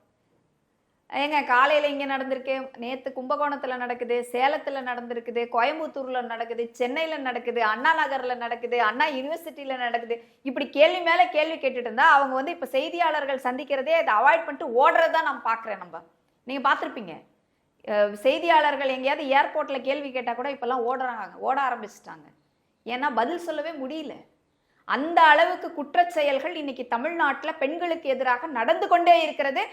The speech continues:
அந்த குற்றச்செயல்களில் ஈடுபடுபவர்கள் திமுகவை சார்ந்தவர்களாக இருக்கிறார். அப்ப எப்படி அவங்க பதில் சொல்லுவாங்க? எந்த, எந்த முகத்தை வச்சுட்டு பதில் சொல்றது?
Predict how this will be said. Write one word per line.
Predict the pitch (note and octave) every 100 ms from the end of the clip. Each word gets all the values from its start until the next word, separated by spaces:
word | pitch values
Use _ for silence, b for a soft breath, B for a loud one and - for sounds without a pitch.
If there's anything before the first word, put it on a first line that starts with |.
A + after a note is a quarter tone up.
| B
அந்த | B C#4+ D4
குற்றச்செயல்களில் | D4 G4 G#4 G4 F4+ F4+ E4+ D4+
ஈடுபடுபவர்கள் | E4 G4 F4 D#4+ D4 D4+ G4 G4
திமுகவை | F#4+ G#4+ G4+ E4 D#4+
சார்ந்தவர்களாக | D#4+ C#4+ C#4 C4+ C4 C#4+
இருக்கிறார். | A#3+ - D#3 - _ _ _ _ _ _ _ _ _ _ -
அப்ப | - C4+
எப்படி | C4 F4
அவங்க | F4 D4+
பதில் | C#4 C4+ D4
சொல்லுவாங்க? | D4 C4 B3+ B3+ C#4+ - _ _ _ _ _ _ _ _ _ _ _ _
எந்த, | G#3+ C4+ E4+
எந்த | A#3+ C4 E4+
முகத்தை | E4 D4 F4+ F4
வச்சுட்டு | E4+ E4+ D#4+
பதில் | D4 D#4+
சொல்றது? | E4 D#4+ D4+ C4+ G#3+ - -